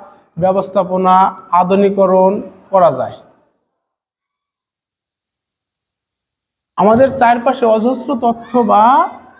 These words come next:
উপত্য ছড়িয়ে ছিটিয়ে আছে, তবে সমস্ত তথ্যের সমাবেশকে ডেটাবেস বলা যাবে না। এখানে একটা জিনিস ভালো খেয়াল করো, লক্ষ্য করো, আমাদের, আহ, সমস্ত তথ্যকে কি ডেটাবেস বলা যাবে না? একই জাতীয়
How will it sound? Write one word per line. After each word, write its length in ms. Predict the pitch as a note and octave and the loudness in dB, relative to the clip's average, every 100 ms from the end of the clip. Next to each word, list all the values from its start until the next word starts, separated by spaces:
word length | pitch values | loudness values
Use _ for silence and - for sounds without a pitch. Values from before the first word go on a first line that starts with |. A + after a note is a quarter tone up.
| _ | _
উপত্য 540 | C4 B3 C#4+ C#4 - - C#4+ D4+ | -6 0 -2 -2 -14 -2 -2 0
ছড়িয়ে 280 | A3 A3 A3+ | -2 2 0
ছিটিয়ে 380 | A3+ E3+ E3+ C#3+ | 0 -4 0 0
আছে, 220 | A2+ - A#2 - _ _ _ - | 0 -12 -16 -16 _ _ _ -2
তবে 200 | G#3 A#3 | 2 2
সমস্ত 360 | A3+ G3+ B3+ B3 C4 | 2 -2 -2 -4 -4
তথ্যের 300 | A#3+ A#3 A3+ G#3 | -4 -2 -4 -2
সমাবেশকে 500 | G3+ A3 A#3+ - G#3 | -2 -2 -4 -2 -4
ডেটাবেস 440 | F3+ G3+ G#3 G3+ E3+ | 0 0 2 0 0
বলা 240 | F3 F3 | 0 2
যাবে 240 | D#3 D3+ C3 | 2 0 0
না। 100 | A#2 F3 | -6 -6
এখানে 160 | G#3+ | -2
একটা 160 | A3+ A#3 | -2 0
জিনিস 160 | A#3 A3+ F3+ | -2 -2 -2
ভালো 140 | D#3+ F#3 | -2 0
খেয়াল 240 | F3+ E3 | 0 0
করো, 180 | - D#3+ | 0 0
লক্ষ্য 260 | D#3+ D#3+ F#3 | 0 -2 -2
করো, 220 | F#3 G#3+ D#4+ - - _ _ _ | 0 2 0 -4 -20 _ _ _
আমাদের, 360 | F#3+ G#3+ A3 C4+ | 0 0 2 0
আহ, 560 | C4 - - E3+ D#3 D#3 | -2 -14 -4 2 4 2
সমস্ত 400 | - A3+ D4 D#4+ D4+ | 0 -2 -2 -4 -2
তথ্যকে 320 | C#4+ C#4+ C#4 | 0 0 0
কি 80 | C4+ | 0
ডেটাবেস 440 | B3+ A#3+ B3 B3+ B3 | 2 2 2 0 -2
বলা 200 | B3 B3+ B3 | 0 0 2
যাবে 180 | F#3+ D#3 | 0 0
না? 200 | C3 G#2+ G#2+ _ _ _ - | -2 -8 -14 _ _ _ -2
একই 340 | A#3+ D4+ D4+ | -2 0 0
জাতীয় 520 | B3 A#3 - A3 A3+ | 2 0 0 -2 2